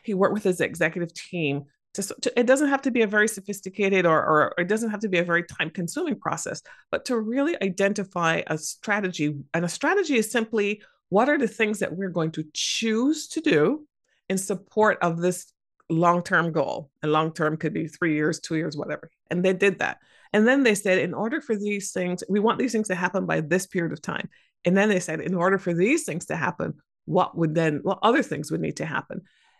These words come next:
And the minute that they, that he started to, to talk about these things in this way, that he himself was involved in the conversation, it became clearer to the rest of the organization that this was something that was really gonna benefit everybody.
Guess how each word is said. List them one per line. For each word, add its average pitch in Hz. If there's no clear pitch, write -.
And 214
the 214
minute 277
that 208
they, 196
that -
he 247
started 208
to, 165
to 180
talk 190
about 214
these 202
things 190
in 175
this 180
way, 175
that -
he 262
himself 190
was 170
involved 165
in 151
the 156
conversation, 226
it 220
became 294
clearer 240
to 220
the 180
rest 196
of 180
the 180
organization 175
that 170
this 233
was 349
something 226
that 208
was 185
really 196
gonna 185
benefit 170
everybody. 294